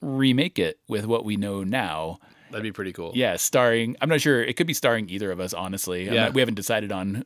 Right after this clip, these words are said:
Speaker 1: on, on who would do what role.
Speaker 2: I, I said that I would act, but I think it might be cool if
Speaker 1: It
Speaker 2: I
Speaker 1: might
Speaker 2: shoot it and then you
Speaker 1: and I
Speaker 2: act in
Speaker 1: act
Speaker 2: your
Speaker 1: in
Speaker 2: own
Speaker 1: it?
Speaker 2: because it's yours.
Speaker 1: That'd be kinda fun. And,
Speaker 2: Yeah.
Speaker 1: you know, maybe change it up a little bit, take out some of the cornier things, but then just, like,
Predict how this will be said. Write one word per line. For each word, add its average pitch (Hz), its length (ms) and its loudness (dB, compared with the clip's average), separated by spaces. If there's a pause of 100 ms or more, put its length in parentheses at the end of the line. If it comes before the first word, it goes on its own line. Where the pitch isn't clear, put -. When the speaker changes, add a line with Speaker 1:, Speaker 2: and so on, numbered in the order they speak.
Speaker 1:
on, 101 420 -6
on 95 200 -6
who 101 160 -4
would 95 120 -4
do 98 140 -2
what 98 220 -2
role. 107 340 4
Speaker 2:
I, 135 200 6
I 143 240 4
said 147 240 2
that 104 100 2
I 104 120 4
would 117 120 2
act, 131 240 2
but 113 80 0
I 104 80 2
think 117 240 -4
it 101 100 -4
might 95 180 -6
be 107 100 -4
cool 107 240 -4
if 92 80 -6
Speaker 1:
It 127 60 4
Speaker 2:
I - 20 6
Speaker 1:
might 156 140 4
Speaker 2:
shoot 104 260 0
it 110 120 2
and 101 100 -4
then 95 140 -4
you 92 140 -2
Speaker 1:
and 120 100 4
I - 80 4
Speaker 2:
act 110 120 4
in 110 60 6
Speaker 1:
act 127 80 4
Speaker 2:
your 101 100 4
Speaker 1:
in 98 60 6
Speaker 2:
own 95 140 6
Speaker 1:
it? - 20 0
Speaker 2:
because 117 220 2
it's 95 160 -6
yours. 82 260 -6
Speaker 1:
That'd 123 80 4
be 143 80 -2
kinda 143 180 0
fun. 104 260 -2
And, 156 100 4
Speaker 2:
Yeah. 196 80 4
Speaker 1:
you 208 100 2
know, 190 100 6
maybe 214 180 4
change 135 240 2
it 127 80 2
up 113 140 2
a - 20 0
little 107 140 0
bit, 107 200 2
take 110 120 -2
out 113 120 2
some 120 100 -2
of 110 60 -2
the 104 120 -2
cornier 107 420 -2
things, 110 220 -2
but 113 100 -4
then 107 160 -2
just, 104 120 -6
like, 104 160 -4